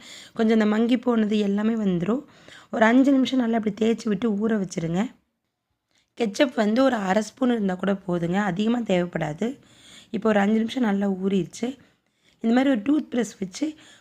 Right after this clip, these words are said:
ஃபஸ்ட்டு ரஃப்பாக வந்து ஒரு தடவை தேய்ச்சி விட்டுருங்க. உங்களுக்கு தேய்க்கும் போதே நல்லா டிஃப்ரெண்ட் தெரியுங்க. ஒரு பிளாக்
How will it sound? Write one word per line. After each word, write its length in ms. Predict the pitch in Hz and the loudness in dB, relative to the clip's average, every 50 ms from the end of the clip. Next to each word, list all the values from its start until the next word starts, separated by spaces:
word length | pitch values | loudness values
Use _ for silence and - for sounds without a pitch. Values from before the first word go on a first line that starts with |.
| _ _ | _ _
ஃபஸ்ட்டு 340 | - 254 226 - - 302 262 247 | -6 -6 -6 -4 -4 -2 0 0
ரஃப்பாக 420 | 220 208 208 - - 277 277 262 | 0 -2 -2 -2 0 0 2 2
வந்து 140 | 240 226 233 233 | 2 0 0 0
ஒரு 80 | 214 202 | 0 0
தடவை 160 | 196 202 202 202 - | 0 -2 -2 0 -2
தேய்ச்சி 240 | 190 180 180 - 180 | -2 -2 -2 -4 -6
விட்டுருங்க. 320 | 170 - - 180 185 220 247 240 - - - - - - _ | -6 -6 -4 -4 -2 -2 -4 -6 -10 -20 -20 -20 -20 -14 _
உங்களுக்கு 280 | - 233 240 226 - 269 | -2 0 0 2 2 2
தேய்க்கும் 320 | 269 294 294 - 262 240 | 2 2 2 2 2 2
போதே 140 | 226 226 254 254 | 2 2 0 -2
நல்லா 200 | 233 214 214 220 202 | -2 -2 -2 -2 -2
டிஃப்ரெண்ட் 320 | 208 202 - 202 196 190 190 | -4 -4 -2 -2 -2 -2 0
தெரியுங்க. 360 | 190 180 180 175 170 175 196 233 - - - - - - - _ _ - | -2 -2 -2 -2 -2 -2 -4 -4 -6 -10 -18 -20 -20 -20 -20 _ _ -2
ஒரு 100 | 214 196 185 185 | -2 -2 0 4
பிளாக் 340 | 240 226 226 247 262 254 | 4 4 6 4 2 0